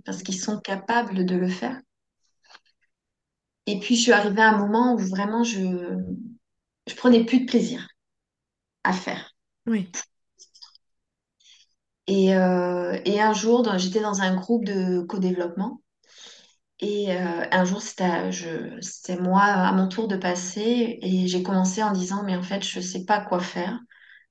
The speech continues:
Speaker 1: Parce que je crois que je me suis trompée. En fait, je suis juste pas copywriter. »
Speaker 2: Hmm.
Speaker 1: Et, euh, et de le poser devant un groupe qui était très bienveillant et qui me connaissait, ça m'a vraiment ouvert les yeux, euh, qu'il fallait en fait que je,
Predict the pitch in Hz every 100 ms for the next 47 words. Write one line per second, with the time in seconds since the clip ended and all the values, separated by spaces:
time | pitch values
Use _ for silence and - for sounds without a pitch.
0 | _ _ _ - 180 185 185 - 202 196
1 | 190 180 180 - - - 190 185 202 220
2 | - - - - - 190 196 - - 185
3 | 185 185 185 180 185 185 - - _ _
4 | _ _ - 196 180 185 _ _ _ _
5 | _ 196 202 202 185 185 185 180 196 220
6 | 233 233 247 214 220 269 - _ _ _
7 | 190 196 202 202 196 185 247 - 202 -
8 | 190 - - 190 190 185 185 185 233 254
9 | 240 233 196 185 185 214 208 190 - 220
10 | 240 - _ _ _ _ _ _ - -
11 | 196 208 214 208 214 220 226 202 202 202
12 | 185 185 196 220 247 247 - 190 185 190
13 | 190 - - 196 220 220 185 208 - -
14 | - 190 185 185 180 175 175 - 185 -